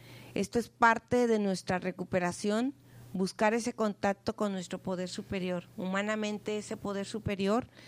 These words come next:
que, que nos llene de, de, de esa espiritualidad. Entonces, este paso,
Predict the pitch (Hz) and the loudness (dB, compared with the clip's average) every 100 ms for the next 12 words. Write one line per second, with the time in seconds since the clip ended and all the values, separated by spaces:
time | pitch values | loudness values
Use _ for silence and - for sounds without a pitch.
0 | - - - - - 208 190 180 170 - | -16 -14 -14 -16 0 4 6 4 2 -2
1 | - 196 190 185 180 202 208 220 208 196 | -4 0 2 2 2 2 2 2 4 4
2 | 180 - - 185 190 180 - 190 185 226 | 2 0 -6 0 2 2 0 0 2 0
3 | 226 - 185 180 185 175 175 160 156 - | -4 -4 -4 -2 0 0 2 0 -2 -4
4 | 202 196 208 220 214 - 202 - - - | -2 0 4 2 2 2 0 -2 -18 -20
5 | - - - - - - - - - - | -20 -20 -20 -20 -20 -20 -20 -18 -12 -2
6 | 185 - 240 - 254 226 - 175 | 0 2 -2 4 4 4 0 -2